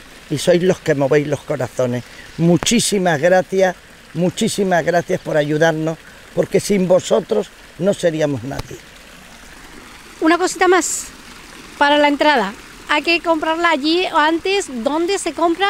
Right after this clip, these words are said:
Speaker 2: la? Me, me parece a mí que habrá que hacerlo antes, ¿no? Porque los hoteles y todo eso tienen ya destinado su, lo que van a hacer de comer, sus platos.
Speaker 1: Sí.
Speaker 2: Habría que reservar antes, eh, comprar la entrada
Speaker 1: Conviene,
Speaker 2: antes.
Speaker 1: conviene primero o que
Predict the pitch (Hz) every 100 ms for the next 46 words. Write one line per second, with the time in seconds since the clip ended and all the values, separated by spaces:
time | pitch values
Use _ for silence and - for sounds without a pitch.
0 | 415 277 269 262 262 262 254 240 233 262
1 | 247 247 285 294 359 359 262 254 - 277
2 | 302 330 339 370 330 440 285 240 254 240
3 | 220 226 240 247 262 262 269 302 294 285
4 | 247 254 254 269 240 240 277 247 302 277
5 | 262 233 208 233 226 262 262 269 294 294
6 | 294 269 - 302 294 359 - - 139 -
7 | - - - - - 262 240 269 262 -
8 | 226 233 247 262 254 277 294 - 254 233
9 | 233 220 226 226 226 214 196 202 208 233
10 | 247 247 196 - 185 190 190 214 208 165
11 | 143 - 156 160 190 143 123 - - -
12 | - 165 165 - 156 143 135